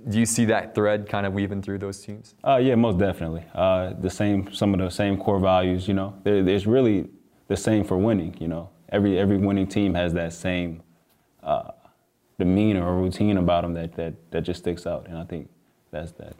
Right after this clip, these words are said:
Speaker 2: that can be very helpful.
Speaker 1: For you, now as a senior,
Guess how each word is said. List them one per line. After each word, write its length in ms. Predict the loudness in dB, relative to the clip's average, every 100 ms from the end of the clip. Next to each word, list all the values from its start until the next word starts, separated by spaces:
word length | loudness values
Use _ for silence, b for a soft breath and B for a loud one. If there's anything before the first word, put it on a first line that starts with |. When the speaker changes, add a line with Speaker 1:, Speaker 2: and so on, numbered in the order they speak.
| -16
Speaker 2:
that 120 | -4
can 80 | -4
be 60 |
very 180 | -2 -6
helpful. 300 | -10 -16 -20 _ _ _
Speaker 1:
For 140 | -6
you, 640 | -4 0 2 0 -2 -8 -6
now 240 | -2 -2
as 140 | -2
a 40 | -4
senior, 600 | -6 -4 -4 -4 -8 -12